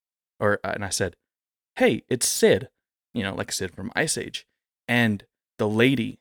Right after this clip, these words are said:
she kind of sits forward and looks over. She goes, "No,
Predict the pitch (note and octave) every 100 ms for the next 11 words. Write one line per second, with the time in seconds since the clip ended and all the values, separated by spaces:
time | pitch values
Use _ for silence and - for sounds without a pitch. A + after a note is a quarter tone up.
0 | _ - B2 A2+ B2 A#2 - - - C#3
1 | - - B2 A#2 G#2+ G2+ G2+ A#2+ - G2+
2 | B2 D#3 A#2+ A2+ G#2 - _ _ - G2+
3 | G2 F2+ B2